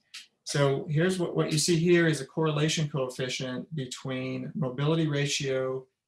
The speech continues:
and growth rate on the vertical axis, so values from zero to one. The higher the correlation, the more likely they change together. Um, if there was a correlation of one, then the cor-, then the growth rate matched the,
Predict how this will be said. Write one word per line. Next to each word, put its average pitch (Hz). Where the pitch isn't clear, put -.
and 120
growth 143
rate 123
on 127
the 123
vertical 131
axis, -
so 123
values 123
from 123
zero 127
to 131
one. 120
The 113
higher 139
the 139
correlation, 135
the 127
more 131
likely 127
they 123
change 127
together. 127
Um, 117
if 135
there 127
was 127
a 123
correlation 131
of 123
one, 147
then 131
the 135
cor-, 139
then 127
the 123
growth 135
rate 131
matched 127
the, 123